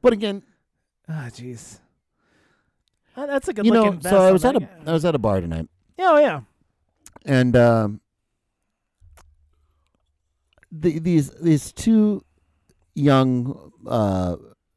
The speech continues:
Speaker 1: obese, uh, millennials were next to me.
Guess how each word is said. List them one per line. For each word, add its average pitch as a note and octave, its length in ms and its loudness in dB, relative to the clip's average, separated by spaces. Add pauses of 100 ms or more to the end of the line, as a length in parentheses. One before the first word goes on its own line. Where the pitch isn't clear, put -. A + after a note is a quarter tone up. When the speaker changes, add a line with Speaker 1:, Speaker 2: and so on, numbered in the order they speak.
(520)
Speaker 1:
obese, B2+ 680 2
uh, F2+ 260 -4
millennials F#2+ 800 -4
were G#2 140 -2
next F2 260 -6
to - 80 -14
me. E2+ 200 -10